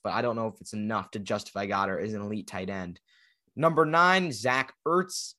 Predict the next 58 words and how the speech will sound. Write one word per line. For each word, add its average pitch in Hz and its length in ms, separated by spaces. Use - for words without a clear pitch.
He's 233 340
actually 180 500
interesting 123 480
here 107 200
at 107 100
this 104 180
spot. 104 380
Concerns 165 640
still, 170 260
but 160 140
he 185 60
had 196 120
a 170 80
great 156 260
late 139 380
season, 135 580
and 127 240
he's 147 200
really 160 160
only 151 180
competing 127 340
with 110 120
Hollywood 113 420
Brown 120 320
for 110 140
targets 123 500
at 123 160
this 127 180
point, 127 300
with 113 140
DeAndre 101 260
Hopkins 120 400
suspended 113 320
for 117 80
the 104 60
first 113 260
six - 160
games. 110 300
So - 100
he's 190 100
a 190 40
good 190 240
early 151 380
draft 123 360
pick 147 200
for 131 160
early 139 200
in 127 80
the 123 60
season. 120 340
Then 123 140
he 127 60
can 117 120
stream 117 300
tight 113 220
ends 107 160
after 104 260
that. 101 280